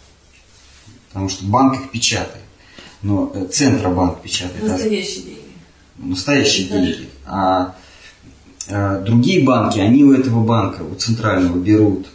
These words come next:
Speaker 1: э, кредиты и уже кредитуют других. То есть деньги можно только в банке получить. Вот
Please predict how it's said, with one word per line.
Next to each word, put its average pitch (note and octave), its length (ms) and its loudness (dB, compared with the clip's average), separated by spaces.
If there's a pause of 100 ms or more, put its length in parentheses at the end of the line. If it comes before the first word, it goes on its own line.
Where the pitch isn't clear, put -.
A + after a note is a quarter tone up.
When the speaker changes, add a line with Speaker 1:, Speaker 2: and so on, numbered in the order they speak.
(100)
Speaker 1:
э, F#2 40 -18 (240)
кредиты G#2 680 -6
и G#2+ 80 0
уже G#2+ 240 4
кредитуют B2 640 2
других. A#2 340 0
То E2+ 80 -14
есть - 100 -12
деньги D3+ 280 0
можно A#2+ 280 2
только A2+ 200 -4
в A2 100 -2
банке E2+ 300 -4 (100)
получить. - 360 -16
Вот A2+ 200 -8